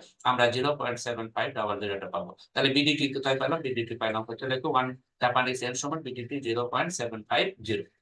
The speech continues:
এখন আমরা যদি, আহ, selling রেটটা বের করি, তাহলে selling রেটটা দাঁড়াবে হচ্ছে like একইভাবে একই সূত্রতে, যেহেতু আমরা, আহ, এখানে আমরা selling rate হচ্ছে like কি সর্বোচ্চটাকে আমরা সর্বনিম্ন দ্বারা ভাগ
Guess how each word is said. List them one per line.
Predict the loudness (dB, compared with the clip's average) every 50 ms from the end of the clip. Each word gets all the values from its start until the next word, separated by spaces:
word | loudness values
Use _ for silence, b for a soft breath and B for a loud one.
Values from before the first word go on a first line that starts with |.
| _ _ _ _ _ _ _ -2
এখন | 0 2 4 6 6
আমরা | 6 6 4 4
যদি, | 4 4 4 4 4 2 2 4
আহ, | 2 2 2
selling | 2 0 -2 -2 -2 -2 -2
রেটটা | -2 -2 -2 -4 -6 -4
বের | -4 -4 -4
করি, | -4 -6 -6 -6 -6
তাহলে | -4 -4 -4 -4
selling | -4 -4 -2 -2 -2 0 0
রেটটা | 0 0 0 -2 0
দাঁড়াবে | 2 4 6 6 6 4 2 -2
হচ্ছে | -4 -4 -4 -2
like | -2 -2 0 0
একইভাবে | 0 0 0 -2 -2 0 0 0 0 0
একই | -2 -2 -4 -6
সূত্রতে, | -8 -8 -8 -10 -6 -6 -6 -4 -4 -4 -6 -8 -10 _ _ _ _ -2
যেহেতু | 0 0 2 4 4 4
আমরা, | 4 6 6 6 4 4 0 -6 _ _ _ _
আহ, | 0 2 4 4 4 4 2 0
এখানে | -4 -6 -4 -2 0 0
আমরা | 0 0 0 -2
selling | -2 -2 -2 -2 -2 -2
rate | -2 -2 -2 -2
হচ্ছে | -4 -4 -2 -2
like | -2 -2 0 0
কি | 0 0 0 -2 -8 _ _ _ _ -8
সর্বোচ্চটাকে | 0 4 4 6 6 6 4 2 2 2 0 2 2 4 2 2 4 2
আমরা | 2 2 0 -2
সর্বনিম্ন | -2 0 -2 -2 -2 -2 -6 -6 -6 -6 -6 -4
দ্বারা | -2 0 0 -2 -2 -2
ভাগ | -4